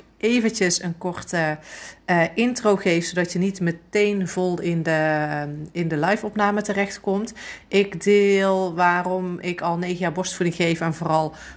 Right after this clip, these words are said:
hoe ik met mijn uitdaging ben omgegaan en, eh, ja, wat mijn stappen zijn geweest om zover te komen.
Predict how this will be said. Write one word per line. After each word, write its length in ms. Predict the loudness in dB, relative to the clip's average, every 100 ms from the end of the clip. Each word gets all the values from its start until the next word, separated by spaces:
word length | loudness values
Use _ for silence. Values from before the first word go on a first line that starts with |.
| -8
hoe 340 | 2 4 6
ik 160 | 2 0
met 140 | -2
mijn 200 | 0 0
uitdaging 520 | 0 0 0 0 -2 -4
ben 160 | -4
omgegaan 560 | -4 -6 -2 0 0 -2
en, 280 | -4 -4 -2
eh, 300 | -2 -2 -4 -4
ja, 160 | -2 0
wat 140 | 0
mijn 120 | 0
stappen 280 | 0 -2 0
zijn 160 | 0 0
geweest 340 | 0 -2 -2
om 140 | -2 0
zover 380 | 0 0 -2
te 120 | -6 -6
komen. 460 | -2 0 0 -4